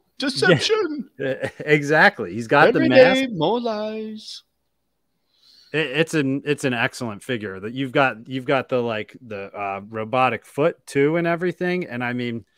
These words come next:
Speaker 2: as far as the, the face sculpt too, I mean, it's like, it is Forrest Whitaker. I mean, it's
Speaker 1: Yeah, that's a good one.
Speaker 2: it's a perfect figure. I mean, I would give this thing a ten out of ten, in my opinion. I mean, it's not like,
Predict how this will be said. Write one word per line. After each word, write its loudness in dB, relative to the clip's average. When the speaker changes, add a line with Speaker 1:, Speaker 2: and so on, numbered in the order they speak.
Speaker 2:
as -10
far 6
as 0
the, 2
the -6
face -6
sculpt -10
too, -2
I -8
mean, -12
it's -12
like, -8
it 0
is 0
Forrest -2
Whitaker. -4
I -10
mean, -10
it's -10
Speaker 1:
Yeah, -8
that's -6
a -8
good -2
one. -10
Speaker 2:
it's -4
a 0
perfect -4
figure. -10
I -4
mean, -4
I 0
would -2
give -4
this -6
thing -8
a -10
ten -8
out -8
of -16
ten, -10
in -10
my -6
opinion. -14
I -14
mean, -6
it's -14
not -2
like, -4